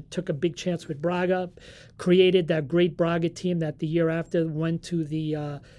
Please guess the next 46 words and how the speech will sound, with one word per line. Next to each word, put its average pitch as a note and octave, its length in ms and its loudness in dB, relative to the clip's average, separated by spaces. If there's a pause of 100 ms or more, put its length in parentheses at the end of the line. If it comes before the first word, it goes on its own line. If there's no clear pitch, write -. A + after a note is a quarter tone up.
(120)
you F3 160 -2
know, E3 80 -2
that D3 160 -2
Domingos D#3+ 460 0
managed E3 480 -2
to F3 100 -4
the D3+ 80 -2
Europa E3 400 2
final. E3 400 -2
But D3+ 140 -6
that B3+ 180 2
team D4+ 220 -2
was G#3+ 140 0
built A3 420 2
by F3 180 2
Jorge F3+ 420 0
Jesus, F3 380 -2
and E3 160 -4
that B3 200 -4
team B3+ 260 0
since - 340 -2
then, G3 340 0 (520)
J G#3 180 10
J, G3 180 6
what F3 140 4
he F3 80 -2
did G3 180 4
at F3+ 120 2
Benfica, F#3 640 -2
what E3 100 0
he D#3+ 80 -4
did F3+ 180 0
in F3 60 -2
Saudi E3+ 360 -2
Arabia, E3 420 0
what D#3+ 100 0
he E3 60 -2
did F3 240 0
at E3 100 -4
Palmeiras, E3 480 -2
he's G#3+ 160 -6
done A3+ 160 -2
some D#3 260 -6
really G3+ 500 4
great F3+ 420 -2
things. F3 340 -4